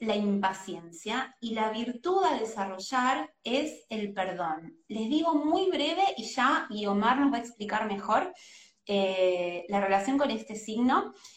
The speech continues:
Impatiens tiene un conflicto con el tiempo y tiene un conflicto con lo que es el proceso, el proceso propio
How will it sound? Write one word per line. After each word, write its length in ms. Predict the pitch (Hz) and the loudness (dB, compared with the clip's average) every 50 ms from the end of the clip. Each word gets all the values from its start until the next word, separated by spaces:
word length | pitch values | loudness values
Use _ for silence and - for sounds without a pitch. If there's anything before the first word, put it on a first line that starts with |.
| _ _ _ _ _ _ _ _ _ _ | _ _ _ _ _ _ _ _ _ _
Impatiens 600 | 262 269 277 285 339 392 403 392 415 403 403 - | 4 6 6 8 8 6 6 4 2 0 0 -2
tiene 160 | - 311 339 | -2 0 2
un 100 | 339 302 | 2 2
conflicto 500 | - 214 214 214 226 277 285 - 330 330 | 2 0 -2 -4 -4 -6 -6 -4 -4 -4
con 140 | - 226 202 | -2 -2 -2
el 180 | 185 185 185 - | -4 -4 -6 -8
tiempo 600 | - 214 196 175 165 165 165 - - - 160 - | -4 -2 -2 -2 -2 -6 -10 -12 -10 -12 -12 -10
y 100 | - 208 | -10 -4
tiene 180 | 202 269 294 320 | 2 4 4 4
un 100 | 320 311 | 6 4
conflicto 560 | 262 233 220 233 247 269 277 - 311 311 285 | 4 2 0 -2 -4 -6 -4 -4 -4 -2 -2
con 160 | 240 226 208 | -2 -2 0
lo 100 | 202 185 | -2 -2
que 160 | - 196 214 269 | -2 -2 -2 -2
es 160 | 277 - - | -4 -4 -8
el 140 | 240 220 220 | -8 -8 -8
proceso, 680 | - - 185 185 - - 185 175 - - - - - - | -6 -8 -8 -8 -8 -8 -10 -10 -10 -14 -14 -16 -14 -12
el 100 | - 185 | -12 -12
proceso 440 | - 190 202 202 302 311 370 294 - | -8 -8 -6 -6 -4 -2 -2 -2 -2
propio 440 | 226 233 240 254 247 - 277 302 370 | -2 0 0 0 0 0 0 0 0